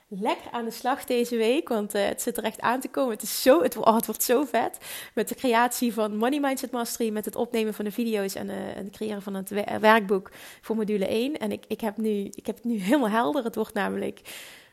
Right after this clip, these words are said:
Het wordt money mindset, maar dan echt in die zin dat jij vet goed wordt met geld. Ik ga zorgen dat die training, en ja, je moet het zelf doen, maar ik ga je de handvaten geven, de handvatten geven dat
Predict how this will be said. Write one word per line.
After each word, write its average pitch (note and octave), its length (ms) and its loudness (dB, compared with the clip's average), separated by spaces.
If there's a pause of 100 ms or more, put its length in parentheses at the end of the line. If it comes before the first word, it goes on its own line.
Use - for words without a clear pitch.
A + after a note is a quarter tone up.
(460)
Het G#3 80 -12
wordt A3+ 160 -4
money A#3 320 0
mindset, A#3+ 540 -2
maar G#3 100 -6
dan G3+ 160 -8 (100)
echt D4 340 0
in G#3+ 180 -4
die B3+ 200 2
zin C#4 280 -2
dat G3 160 -6
jij G3 360 -2
vet C4+ 380 -2
goed C4+ 280 0
wordt A3 220 -2
met G3+ 140 -4
geld. F#3+ 320 -2 (100)
Ik D#4 360 4
ga A#3 140 -4
zorgen B3+ 380 2
dat G3+ 140 -2
die B3 140 0
training, B3 540 -2
en G3 60 -4
ja, F#3+ 120 2
je G3 120 0
moet F#3+ 140 0
het F#3+ 100 -8
zelf A3 260 6
doen, A#3 320 0 (340)
maar - 120 -2
ik - 100 -2
ga - 140 4
je A3 80 10
de G#3+ 60 6
handvaten A#3+ 560 6
geven, A3 380 0
de F#3+ 60 -2
handvatten A#3 440 0
geven G3+ 380 -2
dat F#3 140 -4